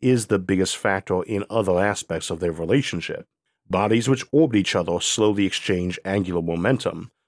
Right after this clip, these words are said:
until they reach a state of tidal locking in which first one, then both bodies keep the same face pointing toward each other. The overwhelming dominant force in that tidal friction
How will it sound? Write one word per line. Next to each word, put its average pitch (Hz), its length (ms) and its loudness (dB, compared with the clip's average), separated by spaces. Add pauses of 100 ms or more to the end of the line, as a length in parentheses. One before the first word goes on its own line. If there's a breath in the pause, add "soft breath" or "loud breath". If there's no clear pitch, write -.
(100)
until 95 340 0
they 110 160 4
reach 104 240 2
a 110 60 2
state 104 260 0
of 90 120 -4
tidal 92 380 0
locking 101 600 -2
in 117 160 4
which 107 200 2
first - 360 0
one, 104 380 2
then 92 260 4
both 101 340 0
bodies 90 500 0
keep - 240 -8
the 87 80 -6
same 104 340 0
face 101 380 0
pointing 87 460 -4
toward 151 280 2
each 80 180 -6
other. 82 280 -6 (720)
The 117 180 6
overwhelming 104 720 4
dominant 92 420 0
force 87 380 0
in 95 100 2
that 85 240 -2
tidal 92 320 -2
friction - 520 -2